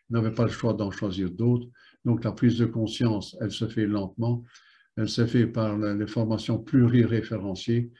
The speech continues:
Ça veut dire que, un, on écoute, on prend en considération ce que chacun fait, et ensuite, il va, une fois qu'il est valorisé, qu'il est considéré, il devient sensible à, à ouvrir ses fenêtres et ses,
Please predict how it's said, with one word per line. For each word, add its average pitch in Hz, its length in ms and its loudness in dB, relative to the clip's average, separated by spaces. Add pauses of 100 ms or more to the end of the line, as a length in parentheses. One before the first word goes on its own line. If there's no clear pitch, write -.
(220)
Ça 120 120 -4
veut 110 140 2
dire 110 360 4
que, 107 240 0 (340)
un, 135 140 4
on 117 220 2
écoute, 117 480 2
on 110 100 -6
prend 123 200 -4
en 117 40 -2
considération 113 720 -2
ce - 140 -8
que 104 160 -2
chacun 104 420 -4
fait, 123 300 -2 (340)
et 113 80 0
ensuite, 123 500 0 (400)
il 107 120 0
va, 110 340 0 (100)
une 113 320 -6
fois 120 140 2
qu'il 117 200 0
est 107 60 6
valorisé, 113 800 2 (140)
qu'il 113 160 -2
est - 80 -6
considéré, 113 760 0 (240)
il 104 120 -2
devient 107 360 0
sensible 113 560 0
à, 101 160 -4 (300)
à 104 60 -10
ouvrir 107 460 2 (480)
ses 123 200 2
fenêtres 117 600 2
et 110 180 2
ses, 107 400 -2